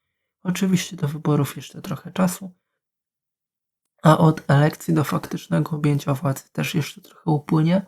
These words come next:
zatem Izrael musi wytrwać jeszcze, no, trochę, niecały rok. Choć też trzeba przyznać, że Trump wiele rzeczy mówi, a robi co innego. Jeśli te filmy są dla Was przydatne, zostawcie łapkę, subskrypcję, bo to mi pomaga w rozwoju kanału.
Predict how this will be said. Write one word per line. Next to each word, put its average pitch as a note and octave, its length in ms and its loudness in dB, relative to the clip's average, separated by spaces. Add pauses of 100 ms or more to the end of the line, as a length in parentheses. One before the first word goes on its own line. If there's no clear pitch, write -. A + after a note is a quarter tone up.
(640)
zatem F3+ 340 4
Izrael D#3+ 500 2
musi D3+ 320 -2
wytrwać D3 540 -8
jeszcze, - 300 -18
no, D#3 200 -18 (220)
trochę, F3 480 -8
niecały E3 540 -4
rok. - 360 -6 (480)
Choć F#3+ 280 -4
też - 260 -2
trzeba E3 300 -6
przyznać, D#3 520 -6
że - 80 -18
Trump D3 300 -14 (100)
wiele E3 200 -14
rzeczy D#3+ 300 -6
mówi, D3 360 0
a C3 100 -2
robi C#3 260 -4
co - 180 -20
innego. C3+ 460 -16 (1040)
Jeśli F3+ 380 -8
te E3 120 -14
filmy D#3 300 -6
są - 160 -16
dla D3 200 -2
Was C3+ 200 -6
przydatne, D#3 580 -6
zostawcie - 540 -10
łapkę, F3 320 -2
subskrypcję, - 720 -8
bo C#3+ 160 -6
to - 140 -14
mi C#3 100 -14
pomaga D3+ 440 -8
w - 100 -18
rozwoju C3+ 380 -18
kanału. C3 440 -12